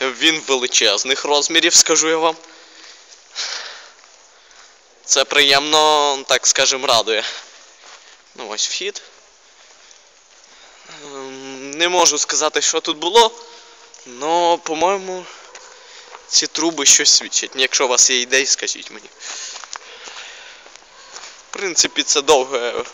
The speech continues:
довга будівля. Вон тут є бокові кирпічні якісь достройки. Ну, не сильно думаю, що там щось в них є.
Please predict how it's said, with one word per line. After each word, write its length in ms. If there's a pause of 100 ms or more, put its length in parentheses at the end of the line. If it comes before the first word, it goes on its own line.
(100)
довга 360
будівля. 560 (1300)
Вон 140
тут 220
є 80
бокові 480
кирпічні 720 (540)
якісь 180
достройки. 640 (920)
Ну, 240
не 260
сильно 320
думаю, 240
що 100
там 120
щось 260
в 20
них 220 (440)
є. 180